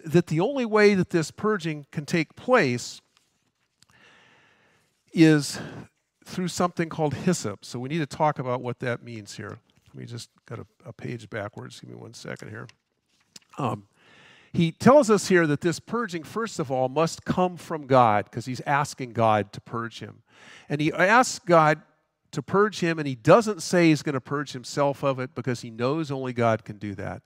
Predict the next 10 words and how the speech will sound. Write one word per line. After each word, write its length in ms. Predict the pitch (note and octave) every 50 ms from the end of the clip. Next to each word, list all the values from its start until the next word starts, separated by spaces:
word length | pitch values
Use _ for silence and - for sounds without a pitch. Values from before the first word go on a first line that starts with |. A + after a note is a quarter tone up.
| _ _ - - - - - - - _
And 100 | D3+ C#3+
so 140 | - - D#3+
Christianity, 760 | - - C#4 E4 - - - B3+ G#3+ G#3+ A#3 A#3+ A3+ G3+ F3+
you 120 | D#3+ D#3
see, 320 | C#3 - - E3+ E3 D3+ C3
i-, 60 | D3+ -
is 220 | - D#3+ C#3 - -
not 540 | C#3 C#3+ F3+ A3 A#3 G#3+ F3 D#3 - - - - - - - _ _
a, 380 | - D#3+ D3+ D3+ C#3+ C3+ C#3 C3+
um, 420 | - C3+ B2+ B2 A#2+ A#2+ A#2+ A#2